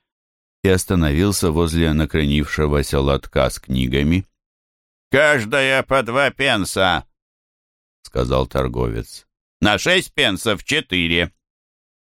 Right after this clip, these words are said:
Потрёпанные страницы, "Ирландский пчеловод", "Жизнь и чудеса Кюре из Арса",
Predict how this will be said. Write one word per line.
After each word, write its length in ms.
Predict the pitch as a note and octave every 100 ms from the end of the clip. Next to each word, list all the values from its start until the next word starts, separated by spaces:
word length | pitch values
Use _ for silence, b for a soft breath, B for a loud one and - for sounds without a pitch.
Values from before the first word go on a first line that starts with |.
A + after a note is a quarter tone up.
| _ _
Потрёпанные 800 | - - D2+ F2 - F#2 F2+ F2
страницы, 960 | D#2+ - D2+ C#2+ C#2+ D#2 - - C#2+ C2+ b b _ _ _
"Ирландский 880 | G2 F2 F2+ F2+ F#2 F2 - - E2+
пчеловод", 1080 | - - F2 E2 E2 D#2+ G2+ E2 - - - _ _ _ _ _ _ _ _ -
"Жизнь 460 | D#2+ D#2+ G#2 F2+
и 120 | F#2 E2
чудеса 600 | F2 D2+ E2 - F#2+ E2+
Кюре 600 | - D#2+ D2+ E2 E2 D#2
из 160 | C2+ -
Арса", 680 | F2+ G#2 F2 - - -